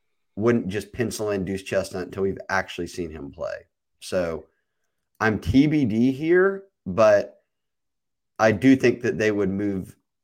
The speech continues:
Sage back if they had to. But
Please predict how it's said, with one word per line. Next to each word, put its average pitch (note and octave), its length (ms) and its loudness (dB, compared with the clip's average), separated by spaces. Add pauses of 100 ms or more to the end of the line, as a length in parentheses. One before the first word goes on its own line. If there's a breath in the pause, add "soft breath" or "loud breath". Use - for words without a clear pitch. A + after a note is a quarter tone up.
(280)
Sage G#2 580 -2
back G2 400 2
if G2 180 -10
they G2 140 -2
had G#2 500 -4
to. D#3 300 -4
But A2 500 -2